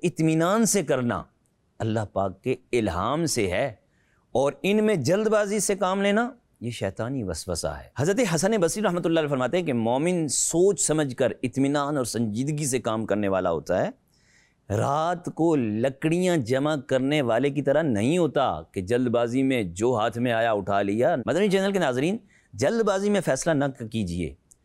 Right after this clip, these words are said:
فیصلہ کرنے سے پہلے یہ غور کر لیں کہ فیصلہ کرنے کے لیے آپ کے پاس کتنا وقت ہے۔ مثلاً آپ کے پاس تین دن ہو نا، تو فیصلہ پہلے دن یا دوسرے دن کر لیں، پھر اس پر ایک دن ہر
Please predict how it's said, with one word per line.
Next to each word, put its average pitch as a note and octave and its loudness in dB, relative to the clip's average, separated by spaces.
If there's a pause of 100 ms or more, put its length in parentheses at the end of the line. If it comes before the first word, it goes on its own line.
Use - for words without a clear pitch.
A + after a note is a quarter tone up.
(200)
فیصلہ C3 0
کرنے D3+ 0
سے D#3 0
پہلے D3+ 2
یہ D3 0
غور B2+ 2
کر D3+ 2
لیں D3 0
کہ G#2+ -2
فیصلہ A2+ -2
کرنے C3+ 0
کے F3+ 0
لیے D3 2 (460)
آپ A#2 -2
کے C#3 0
پاس C#3+ -2
کتنا F#3 0
وقت F3+ -2
ہے۔ A#2+ 0
مثلاً B2+ -2 (440)
آپ C#3 -2
کے E3 0
پاس D3+ -2
تین G3+ 2
دن F#3+ 2
ہو E3 2
نا، D#3+ -2 (640)
تو A2 -2
فیصلہ A2 0 (140)
پہلے C3 2
دن F3 0 (440)
یا C3 2
دوسرے D3 2
دن D#3 2
کر B2+ 2
لیں، E2+ -2 (600)
پھر A#3+ 2
اس - 0
پر A3+ 0 (100)
ایک G#3 2
دن G3 2 (720)
ہر G3 2